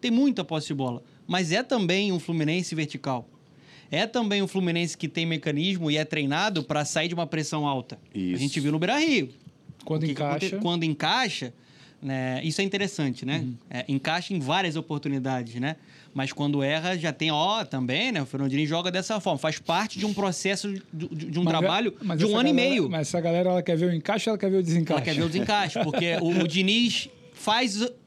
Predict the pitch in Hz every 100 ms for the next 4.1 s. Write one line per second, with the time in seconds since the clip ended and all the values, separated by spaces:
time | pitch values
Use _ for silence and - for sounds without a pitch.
0 | - 202 247 233 214 220 233 226 254 247
1 | 226 226 226 196 185 208 220 220 226 226
2 | 233 170 175 175 151 147 170 170 160 165
3 | 180 180 180 - - 175 170 190 185 160
4 | 135